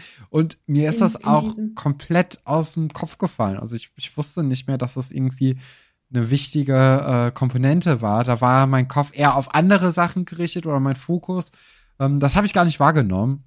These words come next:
Speaker 1: Umso besser, dass du mich da noch mal drauf aufmerksam gemacht
Speaker 2: <laughs>
Speaker 1: hast.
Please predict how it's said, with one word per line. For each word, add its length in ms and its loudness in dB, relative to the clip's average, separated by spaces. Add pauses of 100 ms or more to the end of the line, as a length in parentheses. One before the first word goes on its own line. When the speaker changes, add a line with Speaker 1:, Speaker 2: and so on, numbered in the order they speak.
Speaker 1:
Umso 720 0
besser, 320 4
dass 200 2
du 80 -2
mich 200 -2
da 220 4
noch 220 0
mal 460 2 (220)
drauf 220 -2
aufmerksam 560 2
gemacht 340 2
Speaker 2:
<laughs> 60 -14
Speaker 1:
hast. 240 -8